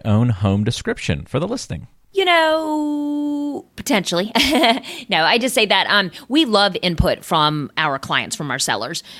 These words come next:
Speaker 2: Um, and so we have had some that want to be a little bit more involved than others. And we most definitely will take your writing, and then we might make some tweaks or some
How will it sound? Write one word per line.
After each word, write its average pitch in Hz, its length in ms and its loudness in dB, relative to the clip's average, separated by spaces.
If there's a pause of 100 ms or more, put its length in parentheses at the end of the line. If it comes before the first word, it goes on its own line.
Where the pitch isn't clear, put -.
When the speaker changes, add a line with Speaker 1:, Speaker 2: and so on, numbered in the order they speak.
(120)
Speaker 2:
Um, 160 320 -2
and 185 200 -4
so 185 320 -2
we 190 300 -4
have 190 300 2
had 165 500 0
some 156 360 -2
that 165 200 -2
want 160 260 -4
to 175 80 -6
be 160 160 -2
a 160 60 -2
little 170 140 -4
bit 170 120 -2
more 156 240 -2
involved 147 400 -2
than 151 240 -4
others. 170 420 -4 (320)
And 175 520 -2
we 220 160 -2
most 214 340 -2
definitely 160 460 -2
will 156 400 -2
take 185 480 -4
your 165 180 0
writing, 175 680 0
and 185 200 0
then 170 120 0
we 175 100 -2
might 165 260 -2
make 156 160 -4
some 170 200 -8
tweaks - 280 -8
or 147 80 -6
some 143 220 -8